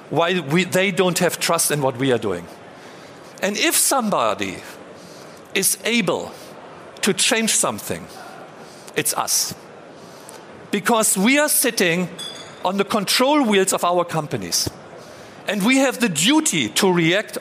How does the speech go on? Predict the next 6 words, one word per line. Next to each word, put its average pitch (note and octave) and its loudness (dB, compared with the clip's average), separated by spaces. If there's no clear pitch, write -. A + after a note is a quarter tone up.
on D3 -2
what G3 0
the F#3+ 2
feedback E3+ 2
of E3+ -2
our D#3 4